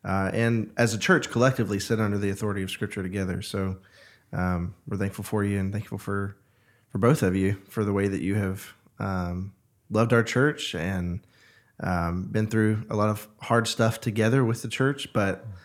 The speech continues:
um, thankful for, you know, the, the families that we're seeing that are discipling their children alongside you and, uh, a uh,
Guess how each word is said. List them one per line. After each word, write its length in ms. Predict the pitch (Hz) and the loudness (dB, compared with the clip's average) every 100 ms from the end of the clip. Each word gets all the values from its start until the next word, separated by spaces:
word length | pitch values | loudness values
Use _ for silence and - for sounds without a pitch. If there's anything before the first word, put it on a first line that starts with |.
| - _ _ | -20 _ _
um, 340 | 98 95 92 95 | -2 0 -2 -2
thankful 280 | 110 110 | -2 -2
for, 420 | 110 - 104 101 101 - _ _ _ | -4 0 0 0 -4 -12 _ _ _
you 120 | - | -2
know, 60 | 104 | -2
the, 160 | 98 101 | -2 -4
the 80 | - | -6
families 420 | - 120 123 131 | 0 4 6 6
that 80 | 127 | 4
we're 80 | 117 | 2
seeing 380 | - 127 135 135 | 2 4 4 2
that 100 | 104 | 2
are 120 | 104 | 0
discipling 500 | 107 - 120 127 123 | 0 2 4 4 2
their 100 | 110 | 2
children 380 | 110 135 131 120 | 4 4 6 4
alongside 560 | 110 110 110 113 113 | 4 2 2 0 2
you 300 | 110 120 127 | 2 4 4
and, 280 | 110 95 92 - - - - - | 4 0 -2 -10 -20 -20 -20 -6
uh, 280 | 98 98 95 - - | -2 -2 -4 -8 -6
a 140 | 110 - - _ _ - - | -4 -4 -10 _ _ -16 -8
uh, 360 | 113 107 107 | -4 -4 -4